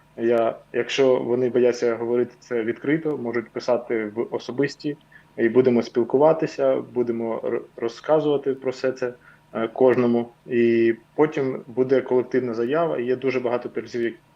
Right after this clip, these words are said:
паралімпійців, які мені писали, що там не виплачувало і за поїздки, і за чемпіонати, і все таке. Тож, е,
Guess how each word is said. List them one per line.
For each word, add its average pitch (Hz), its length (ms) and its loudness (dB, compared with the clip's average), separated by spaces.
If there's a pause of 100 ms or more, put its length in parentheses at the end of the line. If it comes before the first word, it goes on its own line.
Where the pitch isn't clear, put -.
паралімпійців, 117 580 -2
які 117 220 -4
мені 117 200 -2
писали, 113 460 2
що 113 240 -8
там 107 220 -6 (380)
не 120 80 -2
виплачувало 120 720 4 (480)
і 110 360 0
за 107 100 2
поїздки, 139 920 2 (280)
і 120 100 2
за 113 140 -2
чемпіонати, 135 1080 0
і 120 80 -6
все 131 540 2 (240)
таке. 160 460 2 (680)
Тож, 127 380 4
е, 120 240 4